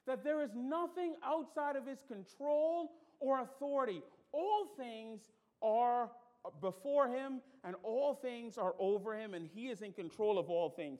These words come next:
Now, again, we have to ask ourselves a principal question.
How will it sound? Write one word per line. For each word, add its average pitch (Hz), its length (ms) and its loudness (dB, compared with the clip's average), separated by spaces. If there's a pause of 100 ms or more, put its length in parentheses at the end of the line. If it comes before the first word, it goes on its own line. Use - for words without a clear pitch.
Now, 185 360 -4
again, 160 400 -8 (400)
we 170 100 0
have 190 220 2
to 185 140 -8
ask 170 280 2
ourselves 185 420 -4
a 170 40 -8
principal 190 580 -12
question. 165 500 -10